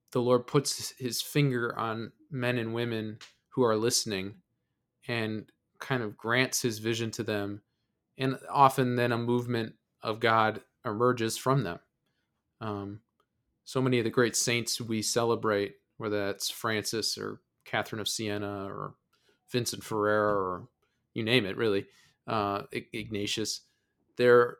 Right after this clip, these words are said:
a lot of their calling, here you go again, or maybe their assignment was a, a direct response to the times they were living in, that they, they saw a, this, the Lord gave them vision to see what was happening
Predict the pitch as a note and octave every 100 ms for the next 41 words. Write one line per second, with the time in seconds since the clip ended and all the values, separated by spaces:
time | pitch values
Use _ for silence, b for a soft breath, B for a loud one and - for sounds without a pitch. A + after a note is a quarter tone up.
0 | _ C3+ A#2+ C3 D3 B2+ A#2 - - D3
1 | C#3+ B2 A#2+ D#3 - A#2 G#2+ A2 G#2+ G#2+
2 | A2 A#2 B2 A#2 B2+ C3 A#2+ A#2 G#2+ -
3 | C#3 B2+ A2+ - _ _ _ _ _ _
4 | _ _ - B2+ B2+ A#2 A#2 - A#2+ A#2+
5 | B2+ C#3 A#2 G#2+ - - B2+ B2 - -
6 | B2+ A2+ G2+ - B2+ A#2+ A#2 A2+ G#2+ G#2
7 | A2 A2 F#2+ F2 - _ _ _ _ _
8 | - G#2+ - A2 G#2 G#2+ _ _ _ _
9 | - A#2 - C#3 C3+ - A#2 _ _ A#2+
10 | - - - C3+ A#2+ C#3+ C#3+ C3 C#3+ -
11 | C#3 C3+ C3 A#2+ A2 B2 B2+ C3 A2+ A2
12 | - C3 C3 A2+ A2 G#2+ - A#2 A#2 A#2
13 | G#2 G2+